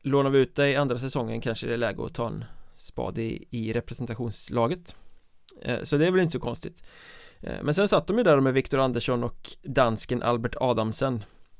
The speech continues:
som målvaktspar, eh, och, eh,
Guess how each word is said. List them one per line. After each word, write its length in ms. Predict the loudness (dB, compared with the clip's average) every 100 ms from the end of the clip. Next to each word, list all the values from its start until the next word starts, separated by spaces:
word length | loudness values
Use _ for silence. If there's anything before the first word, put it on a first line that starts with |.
| -18 -18 -20 -20 -20 -16 -4
som 160 | 2
målvaktspar, 580 | 6 6 4 2 4 4 0
eh, 300 | 0 2 0 -2 -16 -20 _ -6
och, 480 | -2 -2 -6 -8 -2
eh, 180 | -2